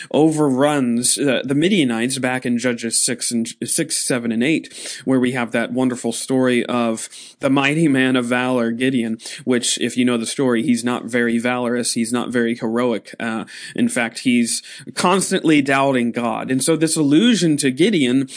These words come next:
and the day of Midian, so to speak, is actually to reference how God promises to Gideon before he's even lifted a finger that I am going to deliver this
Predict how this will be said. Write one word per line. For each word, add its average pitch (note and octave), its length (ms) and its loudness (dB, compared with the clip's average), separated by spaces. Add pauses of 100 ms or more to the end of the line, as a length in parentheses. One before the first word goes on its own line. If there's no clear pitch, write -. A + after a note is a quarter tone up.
(160)
and D3 380 2
the D3+ 100 2
day D3+ 360 2
of B2+ 180 -2
Midian, C#3+ 400 2
so A#2 120 -6
to A#2 60 -2
speak, C3+ 280 0
is C3 180 0
actually B2+ 540 -2
to A#2+ 360 0 (300)
reference C#3 560 0
how C3+ 380 -2 (360)
God D#3+ 420 0
promises G#3+ 840 0
to G#3 120 2
Gideon E3 500 2
before D3+ 300 0
he's D#3+ 240 0
even D#3 200 2
lifted G3 420 2
a B3 80 2
finger C3+ 520 0 (220)
that - 380 -2
I G#3+ 420 2
am F3 160 2
going E3+ 260 2
to F3 80 -2
deliver F3+ 680 2 (220)
this E3 500 0